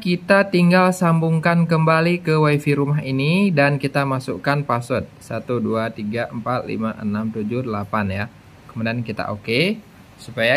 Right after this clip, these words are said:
kita bisa memiliki akses kembali ke si router tenda ini untuk dijadikan sebagai penembak wifi dari rumah tetangga. Dan bagusnya wifi ini dia sudah memiliki frekuensi lima G ya. Kalau kalian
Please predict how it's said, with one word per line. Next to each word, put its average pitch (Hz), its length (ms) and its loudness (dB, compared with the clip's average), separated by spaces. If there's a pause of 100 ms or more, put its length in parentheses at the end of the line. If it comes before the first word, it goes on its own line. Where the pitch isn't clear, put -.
kita 143 240 -2
bisa 143 320 0
memiliki 127 400 0
akses 123 320 0
kembali 127 400 0
ke 135 160 2
si 131 240 -2
router 123 320 -2
tenda 120 320 -2
ini 139 400 -2 (480)
untuk 143 400 -2 (480)
dijadikan 131 720 0
sebagai 123 640 -2
penembak 113 640 -2
wifi 110 480 -2
dari 117 400 -2
rumah 110 400 -6
tetangga. 110 480 -2 (320)
Dan 185 240 4
bagusnya 190 400 4
wifi 185 320 4
ini 185 400 4
dia 180 400 2
sudah 160 240 2
memiliki 143 560 0
frekuensi 139 720 -2
lima 135 320 0
G 117 320 2
ya. - 20 -12 (140)
Kalau 120 160 0
kalian 131 480 0